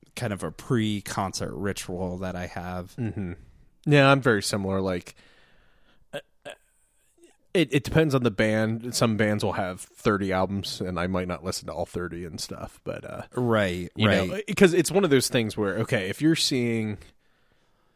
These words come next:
Speaker 2: Eric Clapton, and he has just come out with a new album in the last year,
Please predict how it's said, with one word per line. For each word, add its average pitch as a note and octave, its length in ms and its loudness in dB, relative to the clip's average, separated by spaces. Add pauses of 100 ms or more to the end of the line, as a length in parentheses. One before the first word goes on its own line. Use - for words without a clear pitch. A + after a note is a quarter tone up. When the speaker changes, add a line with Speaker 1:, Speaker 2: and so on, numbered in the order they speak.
(880)
Speaker 2:
Eric A2+ 220 2
Clapton, - 460 -8 (1400)
and G2+ 420 2
he B2 380 0
has G2+ 280 0
just - 220 -2
come G#2+ 180 0
out G2 120 2
with - 140 -4
a G2+ 40 -2
new F#2+ 180 -4
album F2+ 280 -2
in F2 80 -6
the E2+ 60 -4
last E2+ 360 -6
year, - 240 -12